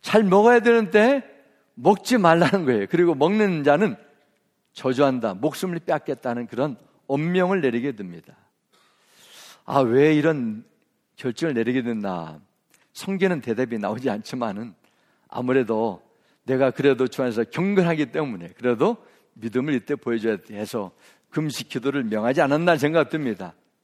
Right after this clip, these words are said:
아무튼 이 사건 후에 또 새로운 일들이 터지게 됐어요. 사십이 절부터 사십오 절 보겠습니다. 사십이 절, "사울이 말하였다. 제비를 뽑아서 나와 나의 아들 요나단 가운데 누가 주인인지를 가려내시오."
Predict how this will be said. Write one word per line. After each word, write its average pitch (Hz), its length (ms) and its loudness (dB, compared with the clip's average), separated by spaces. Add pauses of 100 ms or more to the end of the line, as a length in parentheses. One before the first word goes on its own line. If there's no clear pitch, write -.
(680)
아무튼 233 540 2
이 226 260 4
사건 202 420 2
후에 143 520 4 (1080)
또 208 180 6
새로운 190 420 2
일들이 143 360 0
터지게 139 400 -10
됐어요. 92 420 -16 (380)
사십이 147 680 -4
절부터 139 400 0
사십오 123 360 -10
절 127 120 -4
보겠습니다. 104 500 -14 (2250)
사십이 151 540 -2
절, 175 440 4 (1300)
"사울이 190 400 4
말하였다. 202 640 4
제비를 160 320 2
뽑아서 151 420 2
나와 127 320 2
나의 117 280 -2
아들 113 280 -2
요나단 151 440 0
가운데 151 400 -2
누가 127 280 -2
주인인지를 123 560 -6
가려내시오." 135 720 -4